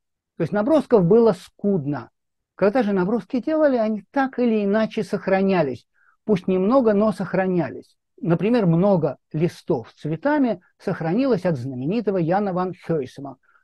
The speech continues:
Но он — это уже не семнадцатый, а восемнадцатый век. Приведу несколько его набросков, чтобы стало понятно, как зарисовывали цветы. Вот небольшие совсем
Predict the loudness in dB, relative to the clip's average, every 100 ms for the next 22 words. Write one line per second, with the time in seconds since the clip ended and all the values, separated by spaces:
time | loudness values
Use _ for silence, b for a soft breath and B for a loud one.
0 | -4 -2 0 2 4 4 0 0 0 2
1 | 0 0 0 0 -2 -4 -2 0 -2 -2
2 | 0 0 0 -2 -2 -2 -2 -4 -6 -6
3 | -4 -4 -6 -14 _ _ _ _ _ 2
4 | 4 6 4 4 4 2 0 2 2 2
5 | 2 0 2 2 2 -2 -2 -2 -2 0
6 | 2 2 0 0 2 2 2 -2 -2 -2
7 | 2 2 0 -8 -4 2 2 2 -2 2
8 | 4 4 2 0 -2 -4 -2 -4 -10 -16
9 | _ _ _ _ _ _ _ -4 4 4
10 | 4 2 4 2 0 -4 -2 -2 -2 -6
11 | -2 0 0